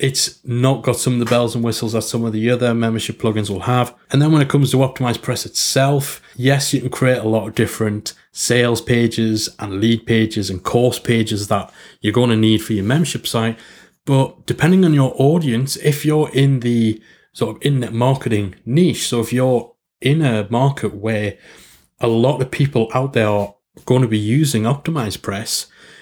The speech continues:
then maybe you might think the design and the look and the feel of it will be a bit too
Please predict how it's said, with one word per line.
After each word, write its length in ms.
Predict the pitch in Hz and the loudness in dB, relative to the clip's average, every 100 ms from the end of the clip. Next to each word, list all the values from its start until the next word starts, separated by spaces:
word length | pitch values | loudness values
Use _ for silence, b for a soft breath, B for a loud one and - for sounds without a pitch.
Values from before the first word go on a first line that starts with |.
| B B - | B B -4
then 480 | 117 127 123 123 117 - | 0 2 2 0 -2 -6
maybe 540 | 120 123 135 135 139 | 0 2 4 4 4
you 160 | 139 127 | 4 2
might 240 | 131 127 | 2 0
think 260 | - 131 120 | 0 -2 0
the 80 | |
design 400 | 107 110 113 123 | 0 0 0 2
and 100 | 127 117 | 2 2
the 40 | |
look 220 | 113 113 | 0 0
and 100 | 113 | -4
the 40 | 107 | -2
feel 260 | 120 135 | 2 2
of 100 | 135 | 4
it 160 | 113 95 | 2 0
will 100 | 110 | -2
be 160 | 117 | 0
a 60 | 110 | 0
bit 320 | 107 113 - | 0 -4 -2
too 300 | - 120 113 | 0 0 0